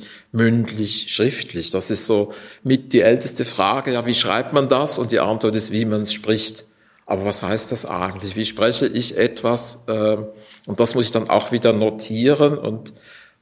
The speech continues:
die ganzen Fehler, die man da machen kann, beweisen, dass es keine simple oder banale Frage ist, etwas vom Mündlichen ins Schriftliche oder in die Umkehrrichtung vom Schriftlichen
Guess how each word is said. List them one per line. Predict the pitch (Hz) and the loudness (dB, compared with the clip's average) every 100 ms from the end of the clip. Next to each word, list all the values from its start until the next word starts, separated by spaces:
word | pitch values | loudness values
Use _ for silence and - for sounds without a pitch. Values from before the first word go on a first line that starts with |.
| _ - | _ -8
die | 110 | -2
ganzen | 113 113 117 - 110 - - | 2 2 2 0 -2 -6 -10
Fehler, | - 123 170 214 147 | 2 6 6 6 4
die | 131 | 2
man | 123 113 | 0 0
da | 107 | -2
machen | 95 98 - 175 160 | 0 0 0 -2 -2
kann, | 147 113 110 | 0 -2 -2
beweisen, | 107 95 80 107 127 131 120 | -4 -2 -2 -2 -2 -2 -2
dass | 107 107 | -4 -4
es | 104 - - | -4 -4 -6
keine | 95 95 104 | -6 -4 -4
simple | 101 104 113 120 107 | -4 -4 -6 -4 -4
oder | 101 | -4
banale | 104 98 101 131 151 | -4 -4 -2 -2 -2
Frage | 143 - 117 131 135 | -4 -6 -4 -4 -6
ist, | - 110 - | -6 -6 -6
etwas | 104 - 107 - - - - - | -8 -6 -4 -4 -6 -12 -20 -6
vom | 117 | 0
Mündlichen | 131 156 160 156 135 113 | 4 4 4 2 0 0
ins | 113 - | -2 -2
Schriftliche | - 120 123 - 120 120 123 120 - - | 2 0 0 -2 0 2 0 -2 -16 -12
oder | - 110 104 | -4 0 0
in | |
die | 101 95 | 0 0
Umkehrrichtung | 117 120 110 110 107 107 - 117 104 | 2 0 2 2 2 -2 -2 -6 -6
vom | 107 107 - - | -4 -6 -8 -10
Schriftlichen | - 117 - 110 104 110 | -4 -4 -4 -6 -4 -6